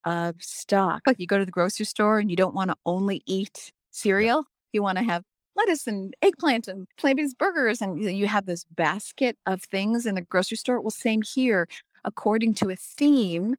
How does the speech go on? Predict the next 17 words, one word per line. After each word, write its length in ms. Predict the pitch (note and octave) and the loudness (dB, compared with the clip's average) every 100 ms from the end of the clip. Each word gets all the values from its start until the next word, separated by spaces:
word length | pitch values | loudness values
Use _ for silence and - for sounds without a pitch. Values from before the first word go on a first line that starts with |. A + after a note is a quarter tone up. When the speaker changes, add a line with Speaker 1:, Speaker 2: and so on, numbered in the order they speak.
| - _ | -8 _
Speaker 1:
so, 240 | - G3+ F#3 | -6 -2 0
like, 160 | F3+ - | -2 -6
for 160 | - - | -12 -2
us, 160 | G3 - | 0 0
it's 100 | G#3+ | -6
plant-based 360 | - F3 F3+ - | -6 -4 -4 -4
innovation, 500 | F3+ A3+ C#4+ - F#3+ | -2 0 0 -2 -8
you 80 | - | -10
can 140 | - B3 | -4 -2
have 140 | B3+ | -2
forty 540 | - - A#3+ B3 A#3+ | -4 0 4 4 2
companies 800 | G#3+ - C4 C4+ G3+ F3 D#3 F#3 - _ _ _ - | -2 -2 2 2 0 -2 -4 -6 -12 _ _ _ 0
and 180 | G3+ G3 | 2 2
this 140 | G3 | 0
diversified 1040 | - F#3+ F#3+ G#3 - G#3+ - F#3 F3+ F3+ - | 4 4 4 2 2 -2 2 2 2 0 0
basket 680 | F#3 G#3 A3+ - F#3 E3 - | 0 2 -2 -2 0 0 -2
of 140 | F3+ | -6